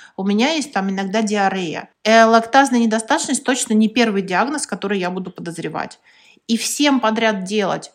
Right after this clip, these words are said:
биопсию для того, чтобы ее исключить или подтвердить, это странно. Это инвазивные исследования,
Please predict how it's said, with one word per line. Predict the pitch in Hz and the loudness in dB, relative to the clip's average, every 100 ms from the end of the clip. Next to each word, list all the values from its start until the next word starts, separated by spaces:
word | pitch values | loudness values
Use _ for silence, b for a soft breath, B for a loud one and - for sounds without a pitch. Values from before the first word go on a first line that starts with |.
| - | -6
биопсию | 202 214 208 - - 233 190 | 2 2 2 -2 -2 0 0
для | 175 | -4
того, | 175 185 208 | -6 -4 -4
чтобы | - 180 | -6 -8
ее | 185 185 | -6 -6
исключить | - - 196 180 214 214 | -8 -6 -6 -4 -4 -4
или | 185 175 | -10 -10
подтвердить, | 175 175 - 170 214 381 - 208 | -10 -14 -12 -6 -4 -4 -8 -10
это | 202 | -8
странно. | 226 - - 147 - - - | -8 0 2 0 -2 -14 -14
Это | 185 185 - | -10 -8 0
инвазивные | 214 214 208 226 202 170 | 0 2 0 0 -2 -4
исследования, | 170 180 262 339 269 190 | -8 -6 -4 -2 -4 -4